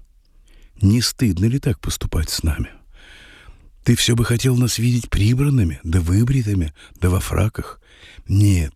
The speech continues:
ты полюби нас черненькими, а беленькими нас всякий полюбит». И вот выходят они из подворотни, черненькие, совсем павшие, совсем алкаши, и рычат что-то, но если вслушаться,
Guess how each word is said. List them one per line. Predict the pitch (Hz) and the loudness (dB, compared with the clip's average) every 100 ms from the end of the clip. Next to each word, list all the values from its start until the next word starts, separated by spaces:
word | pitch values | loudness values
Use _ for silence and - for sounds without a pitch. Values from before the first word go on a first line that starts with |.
| _ | _
ты | 90 | -4
полюби | 107 110 110 | 0 0 2
нас | 117 113 | 0 0
черненькими, | - - 85 80 90 95 - - - - _ _ _ - - _ - | -6 -4 -2 0 0 0 -2 -8 -10 -18 _ _ _ -20 -20 _ 0
а | 104 | 2
беленькими | 92 98 98 110 117 107 | 4 2 2 -2 -2 0
нас | 80 - - | 0 -4 -6
всякий | - 85 80 101 | -2 0 0 -4
полюбит». | 92 107 90 65 - - _ _ _ _ | -2 0 -2 -6 -16 -20 _ _ _ _
И | 101 | 0
вот | 101 - | 2 0
выходят | 95 98 85 | 0 0 0
они | 82 82 | 0 0
из | 76 | -2
подворотни, | - 80 87 120 139 80 76 - _ _ _ | -2 0 2 0 -2 -4 -6 -10 _ _ _
черненькие, | - 85 92 98 85 78 - 127 - _ _ _ _ _ _ _ | -2 0 2 0 -2 -4 -6 -14 -16 _ _ _ _ _ _ _
совсем | - 92 - - 98 | -4 -2 0 0 0
павшие, | 82 87 78 - - - - _ - _ _ | 0 -4 -4 -8 -10 -12 -20 _ -20 _ _
совсем | - 92 - 98 | -2 -2 0 0
алкаши, | 80 71 73 - 76 71 - - - - - - _ _ | 0 -2 -4 -4 -6 -8 -14 -20 -20 -20 -20 -20 _ _
и | - 117 113 | -4 0 2
рычат | - 139 131 160 139 123 | 2 0 2 0 0 -2
что-то, | - - 80 73 | -2 -2 -2 0
но | 85 | 0
если | 90 - | 0 -2
вслушаться, | - 143 151 - - - | -2 -2 0 -2 -4 -6